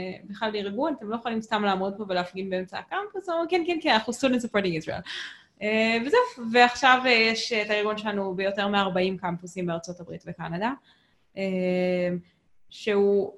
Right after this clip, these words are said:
ארגון שבעיניי אין לו תחליף מכמה סיבות. אה, ו-, וזה גם הסיבות שבחרתי להצטרף אליו. קודם כל, הוא לא ארגון יהודי. אה, יש לי הרבה חברים לא יהודים, אה,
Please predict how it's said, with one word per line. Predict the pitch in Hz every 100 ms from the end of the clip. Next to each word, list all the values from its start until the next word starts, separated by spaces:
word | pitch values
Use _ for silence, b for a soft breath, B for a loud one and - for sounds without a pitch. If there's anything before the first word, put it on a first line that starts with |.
| -
ארגון | 233 214 233 247
שבעיניי | - 262 180 190 180 185 180 180 180 175 165 - - _ _
אין | - 202
לו | 190
תחליף | 185 170 - 190 262 - _
מכמה | 190 196 170 170
סיבות. | - - - - _ _ _ -
אה, | 185 185 180
ו-, | 175
וזה | 220 214 226 - -
גם | 214 214
הסיבות | 214 208 202
שבחרתי | 196 180 180 175 180
להצטרף | 170 170 170 - -
אליו. | - 95 -
קודם | 254 240 240
כל, | - 202 196 - b b b b b -
הוא | - 214
לא | 220
ארגון | 202 202
יהודי. | 190 180 165 190 - _ _ _ _ -
אה, | 190 185 185 180
יש | 185
לי | 214
הרבה | 196 190
חברים | - 185 175 170
לא | 165 170
יהודים, | 214 240 277 285 285 - _ _ _ _ _ _ _
אה, | _